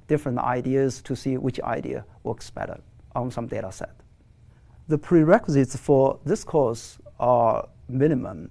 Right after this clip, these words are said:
Basically, we hope you have some basic concepts of computer science, for example, data structures. And we hope you to be comfortable with programming, especially in C plus plus,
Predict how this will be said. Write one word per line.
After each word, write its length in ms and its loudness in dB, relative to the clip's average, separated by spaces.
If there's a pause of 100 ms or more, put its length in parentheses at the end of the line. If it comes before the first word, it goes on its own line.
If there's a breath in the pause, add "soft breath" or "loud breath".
Basically, 380 2
we 140 2
hope 240 -2
you 140 2
have 360 2
some 160 -2
basic 240 -4
concepts 420 -6
of 240 -6
computer 280 -6
science, 460 -6
for 160 -6
example, 300 -8
data 260 -6
structures. 600 -12 (540 soft breath)
And 120 2
we 80 2
hope 220 2
you 140 4
to 120 2
be 300 -2 (260 loud breath)
comfortable 580 0
with 440 -2 (360 soft breath)
programming, 600 0
especially 460 0
in 100 0
C 160 -4
plus 280 -2
plus, 340 -8